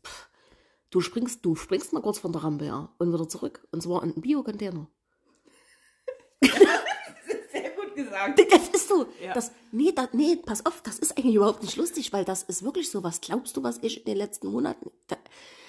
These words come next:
Speaker 1: das kannst du dir nicht vorstellen. Die Leute sehen dann immer nur, oder nicht die Leute, ich meine jetzt nicht exklusiv hier Insta oder ein Podcast oder sowas, sondern, ne, die Außenwelt,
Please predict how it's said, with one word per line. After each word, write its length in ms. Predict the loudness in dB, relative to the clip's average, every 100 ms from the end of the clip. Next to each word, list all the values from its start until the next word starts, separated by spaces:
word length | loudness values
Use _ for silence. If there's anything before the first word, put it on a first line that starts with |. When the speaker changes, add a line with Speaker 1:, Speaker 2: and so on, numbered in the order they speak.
| -20
Speaker 1:
das 180 | -8 -6
kannst 280 | 0 0 2
du 40 |
dir 40 | 0
nicht 140 | -2
vorstellen. 420 | -4 -6 -4 -4
Die 140 | -4 -4
Leute 280 | 0 -2 -2
sehen 240 | -2 -2
dann 140 | -2 -2
immer 220 | 0 0
nur, 220 | 0 -2
oder 160 | -4 -8 -8 -20 _
nicht 200 | -4 -2
die 40 | 0
Leute, 200 | 0 0
ich 100 | -2
meine 200 | -2 -2
jetzt 100 | -4
nicht 160 | -8
exklusiv 500 | -8 -8 -8 -4 -4
hier 160 | -4 -4
Insta 300 | -4 -4 -4
oder 180 | -2 -4
ein 80 |
Podcast 460 | -4 -10 -8 -8 -8
oder 120 | -8
sowas, 240 | -8 -8 -6
sondern, 180 | -8 -8 -12 -20 _
ne, 120 | -6 -6 _ -10
die 60 | -10 _ -2
Außenwelt, 1000 | 2 2 0 -4 -4 -4 -6 -8 -12